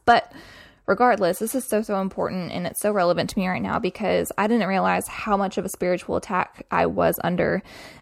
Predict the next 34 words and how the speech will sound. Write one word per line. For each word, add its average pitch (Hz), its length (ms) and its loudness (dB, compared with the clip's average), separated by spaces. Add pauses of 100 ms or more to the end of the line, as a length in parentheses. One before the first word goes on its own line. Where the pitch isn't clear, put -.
until 180 720 2
I 165 160 2
got - 260 0
scanned, 180 680 0
and 190 160 0
then 180 400 -2 (680)
now 190 360 2
it's - 160 -4
like - 280 -6 (280)
God 180 260 6
is 175 120 -4
just - 200 -8
pouring 175 380 -4 (180)
all 190 200 4
of 196 80 -2
these 175 160 -10
scriptures 185 340 -10
out 185 220 -2
to - 80 -10
me, 185 260 -8 (480)
and 185 260 -2
I'm 175 220 -6
feeling 180 720 -4 (800)
this - 500 -2 (480)
total 233 540 6
weight 180 260 4
lifted 185 300 -4
off 175 300 -2
and 170 320 -6
rejuvenated. 190 720 0
And 175 180 -2
so, 180 140 -4
like, 175 200 -4
I 175 100 -2